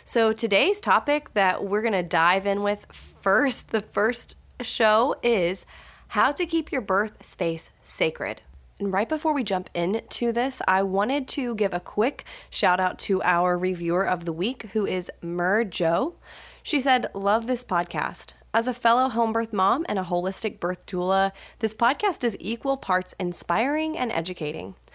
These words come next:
My favorite part of my day is when I get to listen to my podcast to and from work or any time that I'm driving. Thank you so much for compiling these amazing stories of warrior women." And that is the truth. You guys are such warriors.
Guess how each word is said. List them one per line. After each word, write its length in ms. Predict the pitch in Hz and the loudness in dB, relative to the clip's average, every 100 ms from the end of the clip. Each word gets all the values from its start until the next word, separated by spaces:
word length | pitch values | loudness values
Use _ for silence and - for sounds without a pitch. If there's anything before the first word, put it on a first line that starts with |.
| - - | -20 -6
My 120 | - 214 | -2 0
favorite 300 | 233 254 247 | 2 0 0
part 240 | 254 262 | 2 2
of 80 | 254 | 2
my 180 | 254 240 | 0 2
day 320 | 202 196 196 | 2 2 0
is 140 | 185 | -2
when 140 | 185 170 | 0 0
I 80 | |
get 180 | 160 175 | 0 -4
to 120 | - | -2
listen 260 | 226 220 220 | -4 -2 -4
to 100 | 220 | -2
my 140 | 202 | -2
podcast 560 | 190 170 170 170 156 - - | 0 -2 -2 -2 -4 -6 -4
to 140 | 240 | -2
and 140 | 247 | -2
from 240 | 240 233 196 | 0 -2 0
work 300 | 175 220 - | 0 0 -2
or 160 | 180 - | -2 -2
any 200 | 208 330 | -2 -2
time 300 | - 269 254 | 0 -2 0
that 100 | 208 | 0
I'm 140 | 185 180 | 0 2
driving. 480 | 160 160 - 190 - - - - - | 0 0 -4 -12 -18 -20 -20 -20 -4
Thank 220 | - 208 202 | 0 0 0
you 80 | |
so 260 | 180 - 196 | -4 0 2
much 280 | 208 220 - | 2 0 0
for 140 | 220 | -4
compiling 580 | 220 208 175 185 214 220 | -4 -4 0 0 0 0
these 160 | 202 185 | -2 -2
amazing 480 | 185 180 190 220 | -2 -2 -2 -4
stories 540 | 208 220 190 165 151 156 | -4 -2 0 0 -4 -6
of 260 | 180 170 | -6 -6
warrior 600 | 170 170 180 190 190 190 - | -4 -2 0 0 -2 -2 -6
women." 480 | 175 165 160 156 - | -6 -6 -6 -10 -8
And 180 | 175 175 | -8 -6
that 180 | 220 320 | -8 -8
is 120 | 226 | -8
the 100 | 175 | -8
truth. 300 | - 175 175 | -6 -6 -6
You 100 | 226 | -2
guys 300 | 311 277 254 | 0 0 0
are 400 | 196 220 185 190 | 0 2 2 -2
such 400 | - - 180 - | -10 0 0 0
warriors. 500 | 170 151 151 156 - | -2 0 -2 -6 -8